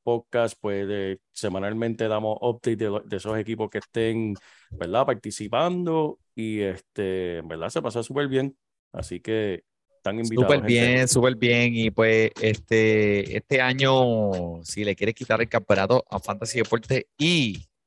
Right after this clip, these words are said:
Speaker 2: eh, proclamarte como el campeón número uno de Fantasy Football, esta es la manera de hacerlo. O sea, es,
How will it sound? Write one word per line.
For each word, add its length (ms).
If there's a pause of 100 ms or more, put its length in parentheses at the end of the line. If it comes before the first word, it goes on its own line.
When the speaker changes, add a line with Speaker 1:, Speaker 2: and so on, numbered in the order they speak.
Speaker 2:
eh, 200
proclamarte 680
como 560
el 240
campeón 580
número 340
uno 260
de 100
Fantasy 760 (200)
Football, 540 (440)
esta 240
es 60
la 80
manera 340
de 80
hacerlo. 360
O 380
sea, 200
es, 300